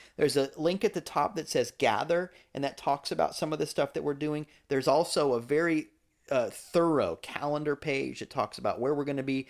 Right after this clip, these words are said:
When you click on one of the things, there's always a map and directions to where we're gonna be and all that. So check out water and stone church dot com, find us on Facebook, social media, all of that kind of stuff. And there's a million things going on. But some of the stuff we wanna tell you about right now.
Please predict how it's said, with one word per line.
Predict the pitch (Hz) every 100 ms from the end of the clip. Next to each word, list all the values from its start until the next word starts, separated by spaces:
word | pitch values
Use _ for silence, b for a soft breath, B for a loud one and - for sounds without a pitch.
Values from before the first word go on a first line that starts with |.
| B B -
When | 139
you | 135
click | - 175 170
on | 170
one | 160
of | 151
the | 143
things, | 147 123
there's | 110
always | 117 123 117
a |
map | 104 101 107 113
and | 117 110
directions | 104 101 104 - 104
to | -
where | 113
we're | 110
gonna | 107 107
be | 98 107
and | 101
all |
that. | 104 98 B B
So | - 190 156 151 _ -
check | 190 190
out | 175
water | 151 151
and | 165
stone | 156 160
church | - 156 -
dot | 147 -
com, | 165 151
find | - 139
us | 147 151
on | 139
Facebook, | - 147 - 147 135
social | - 147 - 147
media, | 139 127 -
all | 131 160
of | 143
that | 123
kind | - 123
of |
stuff. | 117 117 - B B -
And | 151 135 -
there's | 151 139
a |
million | 131 143 170 170
things | 156 135 120
going | 120 117 113
on. | 104 92 b b
But | - 175 202 -
some | - 185
of |
the | 175
stuff | 156 131
we |
wanna | 135 123
tell | - 120
you | 104
about | 92 85 71
right | 64
now. | 50